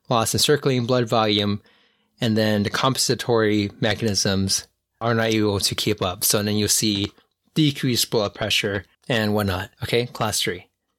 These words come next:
Now, lastly, class four. This is specifically life-threatening,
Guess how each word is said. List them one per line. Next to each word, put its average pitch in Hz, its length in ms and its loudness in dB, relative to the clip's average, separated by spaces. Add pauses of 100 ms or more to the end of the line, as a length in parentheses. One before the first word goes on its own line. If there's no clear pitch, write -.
(300)
Now, 120 180 2
lastly, 135 520 4
class - 360 0
four. 131 280 4
This 131 240 2
is - 240 2
specifically 147 880 0
life-threatening, 104 880 0